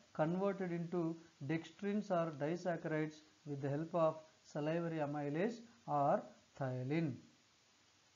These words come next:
Next. What does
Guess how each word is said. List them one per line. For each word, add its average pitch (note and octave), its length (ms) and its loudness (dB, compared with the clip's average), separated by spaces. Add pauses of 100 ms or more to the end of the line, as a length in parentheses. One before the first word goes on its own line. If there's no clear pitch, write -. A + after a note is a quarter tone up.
(760)
Next. - 260 -20 (4000)
What G#3+ 380 8
does A#3 420 2